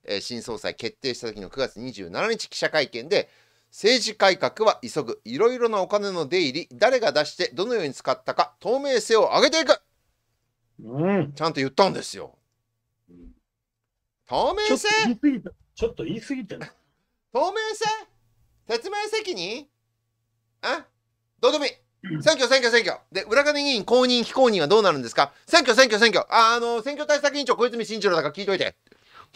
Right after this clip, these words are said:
Speaker 1: こういう感じで。皆さん知って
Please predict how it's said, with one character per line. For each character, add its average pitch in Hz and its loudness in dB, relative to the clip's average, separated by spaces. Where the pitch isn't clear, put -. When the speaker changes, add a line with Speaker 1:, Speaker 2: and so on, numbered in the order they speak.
Speaker 1:
こ 247 10
う - -2
い 226 4
う 190 2
感 - -8
じ 202 -8
で。 - -6
皆 190 6
さ 165 2
ん - -6
知 - -2
っ 233 -6
て - 8